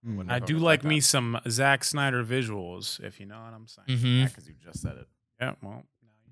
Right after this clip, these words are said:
Speaker 1: I don't know
Speaker 4: <laughs>
Speaker 1: English.
Speaker 3: You do know
Speaker 2: You do.
Speaker 3: English.
Speaker 2: You just said, you
Speaker 3: Literally
Speaker 2: just
Speaker 3: just said <laughs>
Speaker 1: What?
Speaker 2: Bro, you're, you're talking English right now. I
Speaker 3: Hey, yo,
Speaker 2: assure you.
Speaker 3: talking is tight.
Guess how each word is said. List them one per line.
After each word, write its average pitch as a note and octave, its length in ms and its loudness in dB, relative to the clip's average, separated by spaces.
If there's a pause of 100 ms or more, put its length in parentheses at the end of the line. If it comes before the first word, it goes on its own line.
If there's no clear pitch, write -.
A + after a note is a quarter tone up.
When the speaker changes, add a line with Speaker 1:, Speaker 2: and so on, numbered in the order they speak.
Speaker 1:
I C#3 80 10
don't F3 280 10
know D#3+ 200 10
Speaker 4:
<laughs> - 0 -
Speaker 1:
English. D#3+ 680 10 (360)
Speaker 3:
You - 60 -18 (600)
do G#3+ 100 4
know G3+ 120 6
Speaker 2:
You B2+ 80 4
do. C#3 80 10
Speaker 3:
English. D3 160 8
Speaker 2:
You G3+ 80 2
just A2+ 200 0
said, A#2+ 220 6
you G2+ 140 -4
Speaker 3:
Literally E3 320 6
Speaker 2:
just D3 260 2
Speaker 3:
just D#3 180 6 (120)
said - 80 -4 (180)
<laughs> - 180 -10
Speaker 1:
What? F3 300 10 (1300)
Speaker 2:
Bro, G#2+ 240 8 (200)
you're, A2 160 0
you're G2 120 0
talking A#2 400 8
English F2+ 280 0
right G2+ 220 6
now. E2 340 0 (220)
I E2+ 120 2
Speaker 3:
Hey, C3+ 140 10
yo, D3+ 60 10
Speaker 2:
assure A2 140 8
you. F#2 60 8
Speaker 3:
talking E3+ 320 4
is B2 160 -4
tight. F#3+ 380 6